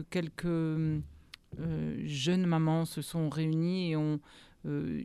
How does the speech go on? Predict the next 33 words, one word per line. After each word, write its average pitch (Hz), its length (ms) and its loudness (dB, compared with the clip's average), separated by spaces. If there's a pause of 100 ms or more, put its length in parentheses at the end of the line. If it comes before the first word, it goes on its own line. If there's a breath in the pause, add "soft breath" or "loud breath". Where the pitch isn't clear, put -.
eu 180 120 -4
l'idée 170 500 0
de, 143 640 0
d'ouvrir 165 720 0
un 156 220 0
lieu 151 260 0
d'accueil 170 420 2
enfants-parents, 156 720 0
c'est-à-dire 160 480 -2
un 160 80 2
lieu 160 540 0
où 175 120 -2
les 170 140 0
parents 175 500 -2 (640 loud breath)
peuvent 220 240 4
venir 185 520 2
avec 156 320 0
leurs 143 140 -2
jeunes 170 300 0
enfants 165 640 0 (540 loud breath)
et 170 340 4
être 196 380 4
là, 165 580 4
voir 160 380 0
ce - 100 -12
qui 170 140 -2
se - 120 -10
passe, 156 600 2 (480 loud breath)
échanger 196 480 4
avec 170 220 4
d'autres 170 300 0
parents, 143 340 0
permettre 165 380 2